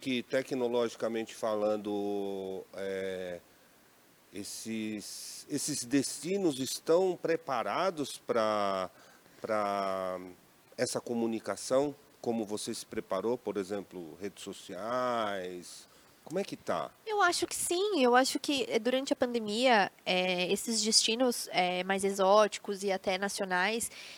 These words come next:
Speaker 2: eles tiveram um grande incentivo dos órgãos locais, né? Até pra fazer ali o, o dinheiro girar e,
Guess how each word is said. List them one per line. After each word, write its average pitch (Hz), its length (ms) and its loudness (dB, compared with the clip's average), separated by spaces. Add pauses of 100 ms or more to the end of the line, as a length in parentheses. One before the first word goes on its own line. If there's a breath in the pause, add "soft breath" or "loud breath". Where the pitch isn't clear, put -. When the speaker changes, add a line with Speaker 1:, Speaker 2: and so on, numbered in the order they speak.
(140 loud breath)
Speaker 2:
eles 226 200 -2
tiveram 254 460 4
um - 20 -6
grande 254 300 0
incentivo 262 880 0
dos 220 460 0
órgãos 214 360 4
locais, - 800 4 (380)
né? 202 300 6
Até 220 200 2
pra 262 140 0
fazer 208 360 0
ali 208 280 0
o, 202 220 0 (320)
o - 100 -10
dinheiro 202 560 4
girar 190 640 8
e, 175 340 -4